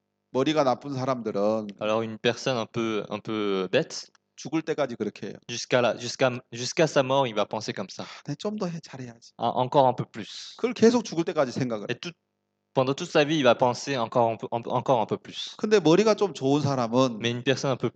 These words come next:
Speaker 2: un peu plus intelligente,
Speaker 1: 몇 번 하다가 잘 안 되면
Speaker 2: il va essayer plusieurs fois et puis, si ça marche pas,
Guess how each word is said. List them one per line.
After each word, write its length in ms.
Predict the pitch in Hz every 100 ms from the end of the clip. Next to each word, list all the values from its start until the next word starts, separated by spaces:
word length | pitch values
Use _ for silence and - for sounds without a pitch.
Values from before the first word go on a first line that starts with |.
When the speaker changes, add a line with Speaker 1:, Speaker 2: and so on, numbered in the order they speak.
| -
Speaker 2:
un 80 | 117
peu 120 | 123
plus 220 | - 113
intelligente, 680 | 110 107 98 98 151 - -
Speaker 1:
몇 120 | 107 139
번 160 | 185 175
하다가 320 | 196 196 170
잘 160 | 139
안 140 | 123 120
되면 540 | 131 127 151 135 104 -
Speaker 2:
il 140 | 113
va 120 | 107 117
essayer 380 | 110 123 123
plusieurs 280 | 127 123 117
fois 240 | - 139 135
et 100 | 110
puis, 140 | 127
si 140 | - 120
ça 120 | 117
marche 220 | 98 -
pas, 300 | - 185 -